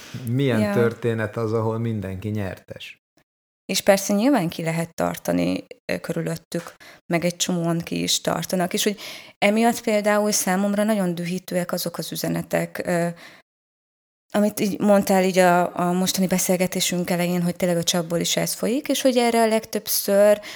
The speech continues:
Speaker 2: amit online közegbe kapsz, a válasz rá az az, hogy hagyd el, menj el, szakítsd meg a kapcsolatot, meg minden. És akkor mi lesz velük?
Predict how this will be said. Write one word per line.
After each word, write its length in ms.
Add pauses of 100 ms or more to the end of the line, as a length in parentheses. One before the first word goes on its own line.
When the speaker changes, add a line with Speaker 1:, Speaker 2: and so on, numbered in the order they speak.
(120)
Speaker 2:
amit 280
online 320
közegbe 460
kapsz, 300
a 60
válasz 380
rá 200
az 120
az, 120
hogy 180 (300)
hagyd 280
el, 200
menj 280
el, 140
szakítsd 360
meg 120
a 60
kapcsolatot, 560
meg 120
minden. 300
És 120
akkor 180
mi 80
lesz 260
velük? 340